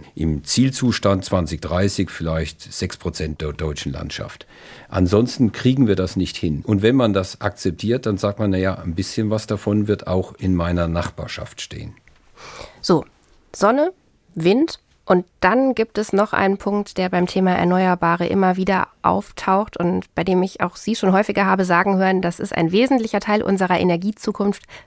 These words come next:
Speaker 2: Wasserstoff. Warum?
Speaker 1: Hm. Also wir brauchen im Moment Energie für, also ich vereinfache ganz grob, ne, für vier Dinge. Erstens, um Strom zu haben,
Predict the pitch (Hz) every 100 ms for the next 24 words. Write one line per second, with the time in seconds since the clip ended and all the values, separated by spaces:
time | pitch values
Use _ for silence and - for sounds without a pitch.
0 | _ 156 175 - 139 - 95 - - -
1 | 185 - 151 82 - _ _ _ _ _
2 | - - - - - 92 87 104 113 113
3 | 107 98 92 87 107 - 92 85 90 123
4 | 135 - 90 - 95 85 80 73 - 101
5 | 87 90 78 78 78 80 80 - - 69
6 | 92 139 110 - 92 80 - 104 87 76
7 | 71 _ - 101 - 147 185 - - _
8 | - 120 - 120 92 - 73 73 -